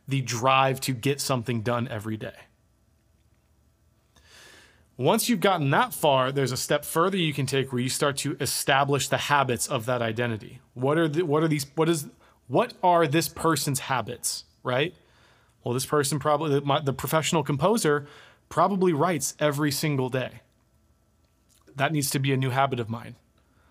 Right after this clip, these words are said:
It also helps you get rid of habits.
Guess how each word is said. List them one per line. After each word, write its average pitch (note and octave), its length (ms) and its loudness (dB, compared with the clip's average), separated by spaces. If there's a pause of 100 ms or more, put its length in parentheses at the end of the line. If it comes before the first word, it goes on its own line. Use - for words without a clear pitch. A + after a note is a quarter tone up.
(880)
It B2 100 -10
also B2 200 -2
helps C#3 240 0
you C#3 60 -2
get D3+ 160 0
rid E3+ 160 4
of D#3 80 4
habits. A2+ 580 -4